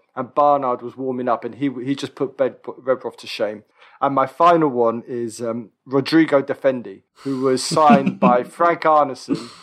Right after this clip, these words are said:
Speaker 1: the guy that discovered Ronaldo, the proper Ronaldo. It, we signed this sixteen-year-old Brazilian centre-back called Defendi.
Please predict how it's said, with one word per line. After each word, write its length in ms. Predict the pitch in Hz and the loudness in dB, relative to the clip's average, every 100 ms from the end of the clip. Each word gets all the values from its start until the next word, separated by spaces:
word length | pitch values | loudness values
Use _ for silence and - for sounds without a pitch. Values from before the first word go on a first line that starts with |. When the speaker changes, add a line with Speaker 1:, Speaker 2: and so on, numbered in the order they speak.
| - | -16
Speaker 1:
the 80 | 139 | -4
guy 320 | - 160 151 | 2 4 4
that 120 | 143 | 0
discovered 760 | - - - 147 135 131 120 - | -12 -14 0 0 0 -6 -10 -8
Ronaldo, 580 | 135 135 127 120 110 113 | -4 0 0 0 -6 -10
the 60 | |
proper 340 | - 143 131 120 | -6 -4 -4 -8
Ronaldo. 600 | 113 110 104 107 110 113 _ | -10 -8 -8 -6 -8 -8 _
It, 160 | 135 131 | -12 -4
we 80 | 143 | -4
signed 380 | - 165 156 135 | 0 0 0 -2
this 120 | 131 | -6
sixteen-year-old 800 | - 165 - 170 156 143 135 - | -4 -4 0 2 2 2 0 -2
Brazilian 580 | 131 143 131 113 110 - _ | -10 -8 -6 -6 -10 -18 _
centre-back 680 | - 160 151 120 117 110 - | -6 -4 -4 -4 -4 -2 -2
called 300 | 175 175 170 | 0 0 -2
Defendi. 680 | 135 147 131 113 104 110 | 0 0 0 -4 -14 -18